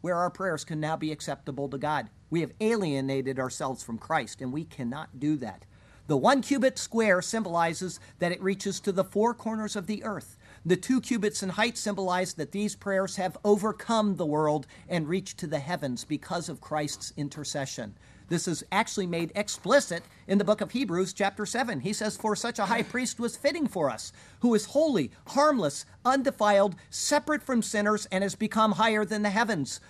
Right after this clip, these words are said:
who does not need daily, as those high priests, to offer up sacrifices for his own sins and then for the people's, for this he did once for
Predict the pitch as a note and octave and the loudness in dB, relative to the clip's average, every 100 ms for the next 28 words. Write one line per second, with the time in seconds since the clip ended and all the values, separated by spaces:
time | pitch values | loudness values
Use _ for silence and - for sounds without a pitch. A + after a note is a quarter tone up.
0 | - - A#3 G#3+ G#3+ A#3+ G#3+ A3+ G#3 F3+ | -6 2 4 4 2 0 2 0 2 4
1 | A3 A#3 F#3 G3+ - - G3 C#3+ E3+ G#3 | 4 4 2 0 -4 4 4 6 6 6
2 | C#4+ D#3+ F#3 - G3 G#3 - F#3 F#3 F3 | 4 2 0 2 0 0 0 2 2 2
3 | D3+ - G3+ G#3 F#3+ - C3+ C#3 F#3+ - | -2 0 -4 -2 -4 -2 -2 -2 -6 -4
4 | E3 D3 D#3+ C4 B3 E3 D#3 F#3 - - | -2 2 4 4 2 -4 -6 -6 -10 -4
5 | F#3+ F#3+ F#3+ F#3+ F3 D#3 G3+ C#4 F#3+ F3 | 0 2 2 0 -4 -4 -2 -2 -2 -4
6 | - - - - A3 F3 A3+ - G3+ G#3 | -6 -14 -12 0 2 2 0 -2 -2 -2
7 | F#3 F#3 G3 F#3+ - - - - G3 | 0 2 2 2 -4 -14 -12 2 2